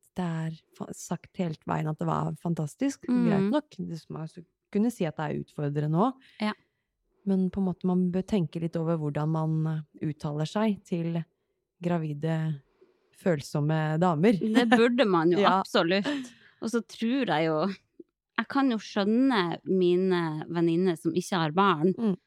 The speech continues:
Speaker 2: som ser, eh, hvor mye tid jeg bruker på familieliv nå, og
Speaker 1: Ja.
Speaker 2: hvor sliten jeg er til tider,
Speaker 1: Mm.
Speaker 2: og at jeg er mye mindre med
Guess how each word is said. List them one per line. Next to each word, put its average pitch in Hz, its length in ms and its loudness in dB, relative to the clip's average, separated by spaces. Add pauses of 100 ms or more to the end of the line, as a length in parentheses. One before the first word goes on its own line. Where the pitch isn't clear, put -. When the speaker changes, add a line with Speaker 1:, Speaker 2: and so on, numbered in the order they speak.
(240)
Speaker 2:
som - 260 0
ser, 160 840 -2 (480)
eh, 151 240 -2 (200)
hvor 175 180 0
mye 170 260 2
tid 190 240 -2
jeg 151 240 -2
bruker 160 400 -4
på 165 220 0
familieliv 175 680 -2
nå, 165 300 2
og 151 300 -2 (100)
Speaker 1:
Ja. 190 260 -4
Speaker 2:
hvor 180 140 -4
sliten 190 560 -2
jeg 156 260 0
er 165 60 -2
til 160 200 -8
tider, 160 640 -4
Speaker 1:
Mm. 226 100 -2
Speaker 2:
og 151 340 0 (480)
at 175 120 -6
jeg 175 340 2
er 156 280 -6
mye 180 220 2
mindre 175 320 0
med 170 400 0